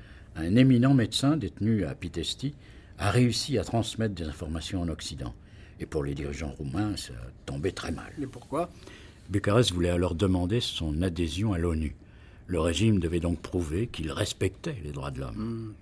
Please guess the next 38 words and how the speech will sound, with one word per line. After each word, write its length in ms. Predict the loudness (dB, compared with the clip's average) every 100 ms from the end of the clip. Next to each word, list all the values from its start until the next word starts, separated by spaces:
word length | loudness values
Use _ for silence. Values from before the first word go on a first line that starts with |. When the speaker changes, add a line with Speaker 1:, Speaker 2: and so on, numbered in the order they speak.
| -16 -12
Speaker 2:
oui. 80 | -12 -14 -20 -20 -20 -20 -20 -4
Conséquence ? 680 | -4 -4 -4 -2 -4 -4 -8
Speaker 1:
Bah, 80 | -8
ce 120 | -6
Turcanu 680 | -6 -4 -2 0 2 2
et 40 | 0
ses 160 | -4
sbires, 400 | -4 0 2 2
accusés 440 | 0 -4 -2 0 0
de 140 | -2
complot 420 | -6 -6 -6 -6
fasciste 560 | -6 -6 -6 -6 -6 -8
contre 300 | -6 -6 -6
l'État, 340 | -6 -4 -6 -6 -16 -20 -20 -10
ont 60 | -8
été 260 | -4 2
aussitôt 540 | 6 6 4 0 2 2
arrêtés, 600 | 2 -2 -2 0 2 2
jugés 520 | 2 0 2 2 0
sommairement, 720 | -4 -8 -8 -8 -6 -4 -4 -8 -16 4
condamnés 440 | 6 6 4 4
à 80 | 2
mort 240 | 2 2 0
et 40 |
exécutés. 540 | 0 0 -2 -6 -8 -12 -20 -20 -20 -16 -6
Mais 80 | -4
il 80 | 0
reste 400 | -2 -2 -10 -16 -16 -14
que 80 | -6
le 120 | -4
système 440 | -2 -4 0 0 0
Pitesti, 600 | -4 -6 -6 -2 -4 -4
comme 240 | -8 -8
on 40 | -6
l'a 180 | -6 -8
appelé, 420 | -8 -6 -4 -4
a 120 | -4
soulevé 640 | -4 -4 -4 -2 -2 -4